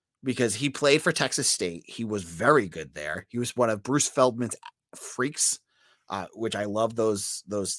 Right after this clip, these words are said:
things. He's, he's a athletic freak. You have stability now at your two guard positions.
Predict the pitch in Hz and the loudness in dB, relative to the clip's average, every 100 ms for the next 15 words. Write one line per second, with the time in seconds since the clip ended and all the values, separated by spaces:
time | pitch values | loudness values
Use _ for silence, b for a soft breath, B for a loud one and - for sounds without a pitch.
0 | - 104 98 113 113 107 120 107 90 90 | -6 -8 -6 -6 -6 -4 -4 -4 -6 -10
1 | _ - 123 123 139 127 - - 123 101 | _ 0 0 4 4 2 0 -6 -4 -4
2 | - - b b b b b b b _ | -6 -16 b b b b b b b _
3 | _ 151 151 131 160 151 151 - - 151 | _ 0 2 4 8 10 10 6 2 4
4 | 139 135 127 107 82 73 58 55 _ 123 | 6 6 6 2 -4 -8 -10 -10 _ -2
5 | - 117 120 - 127 104 98 95 - 85 | 0 -2 -4 -2 -2 -2 -4 -4 -8 -8
6 | 69 | -10